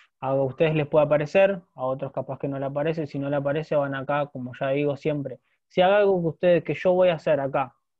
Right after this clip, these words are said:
y ustedes no lo tienen, en capas, en estas imágenes, en estos icon-, iconos que yo tengo acá, van a ventana y lo buscan. Esto se llama carácter, ¿sí?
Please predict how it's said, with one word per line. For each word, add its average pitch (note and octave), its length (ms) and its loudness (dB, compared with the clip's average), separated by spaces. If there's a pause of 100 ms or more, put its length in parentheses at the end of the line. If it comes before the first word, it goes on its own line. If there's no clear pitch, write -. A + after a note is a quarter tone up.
(320)
y C#3 80 -4
ustedes D3 360 0
no E3 120 -2
lo D#3 160 -2
tienen, D#3+ 440 -4 (140)
en C3+ 200 -10
capas, C#3+ 800 0 (500)
en C3 160 -10
estas C#3 300 -6
imágenes, C3+ 500 -6
en C3 140 -8
estos C#3 260 -8
icon-, C3+ 320 -6
iconos D3 500 -4
que B2 100 -14
yo C3+ 200 -12
tengo C#3 240 -6
acá, E3+ 340 -2 (380)
van F#3+ 240 2
a F#3+ 60 2
ventana E3+ 600 -2 (840)
y E3+ 320 -2 (200)
lo C#3+ 160 0
buscan. B2 420 -6 (280)
Esto F3+ 560 -2
se - 120 -8
llama E3+ 440 -4 (720)
carácter, C3 580 -2 (300)
¿sí? E3 260 0